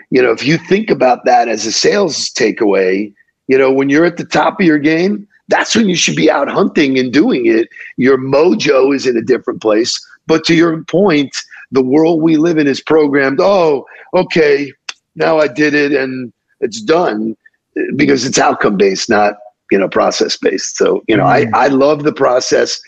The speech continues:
Speaker 1: I'm totally invested in it. It avo-, I avoid the w-, major swings of emotion. If you listen to,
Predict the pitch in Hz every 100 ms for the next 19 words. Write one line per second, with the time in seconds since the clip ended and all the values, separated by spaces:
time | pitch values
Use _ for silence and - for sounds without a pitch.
0 | - - 98 135 131 127 123 113 113 120
1 | - 135 113 113 113 113 _ - - -
2 | 117 117 110 104 127 135 - 101 120 113
3 | 104 123 139 135 127 123 107 - _ _
4 | _ _ 101 113 110 110 110 - - _
5 | 104 - - - 143 147 156 160 135 139
6 | - - 147 147 151 147 127 127 117 120
7 | 131 123 - 110 107 104 - - - -
8 | 127 123 - 120 120 - 131 123 110